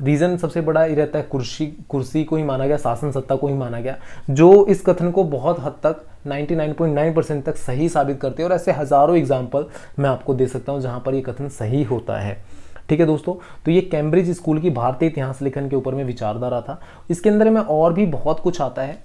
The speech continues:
मैंने थोड़ा सा बताया आपको भारतीय एंगल से, ठीक है। इसके अंदर में आप अगर जब आंसर लिखोगे तो अलग-अलग इतिहासकारों का क्या मानना था, अनिल शील ने क्या कहा, गे-, गेलघर ने क्या कहा, ठीक है, रॉबिन्स ने क्या कहा, अलग-अलग जो इतिहासकार थे उनके द्वारा क्या बोला गया, कैम्ब्रिज स्कूल को किस तरह से दर्शाया गया,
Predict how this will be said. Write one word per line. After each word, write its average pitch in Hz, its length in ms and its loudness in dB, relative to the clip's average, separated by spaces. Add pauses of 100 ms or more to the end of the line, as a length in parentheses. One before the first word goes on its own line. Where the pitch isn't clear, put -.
मैंने 147 160 -2
थोड़ा 190 440 2
सा 196 120 2
बताया 147 300 2
आपको 156 200 0
भारतीय 120 560 -2
एंगल 135 260 -2
से, 131 220 -8 (320)
ठीक 156 120 2
है। 156 60 4
इसके 160 220 2
अंदर 170 160 4
में 170 140 4
आप 143 220 4
अगर 147 160 2
जब 151 160 4
आंसर 131 340 0
लिखोगे 147 420 0 (440)
तो 190 80 6
अलग-अलग 220 500 6
इतिहासकारों 170 640 0
का 190 60 2
क्या 156 240 -2
मानना 135 460 -6
था, 131 40 -4
अनिल 147 360 -2
शील 156 280 -2
ने 160 180 2
क्या 107 200 -2
कहा, 101 360 -8 (280)
गे-, 147 320 2
गेलघर 151 480 6
ने 170 140 2
क्या 143 180 2
कहा, 101 420 -8 (260)
ठीक 160 160 -2
है, 131 120 4
रॉबिन्स 151 440 4
ने 170 120 0
क्या 127 160 0
कहा, 113 220 -4
अलग-अलग 185 440 6
जो 190 100 4
इतिहासकार 147 720 0
थे 156 80 0
उनके 185 360 0
द्वारा 185 220 4
क्या 180 280 0
बोला 135 320 0
गया, 143 180 -2
कैम्ब्रिज 147 460 -4
स्कूल 165 240 -4
को 175 80 0
किस 170 240 -6
तरह 170 100 0
से 175 140 0
दर्शाया 135 440 0
गया, 104 300 -4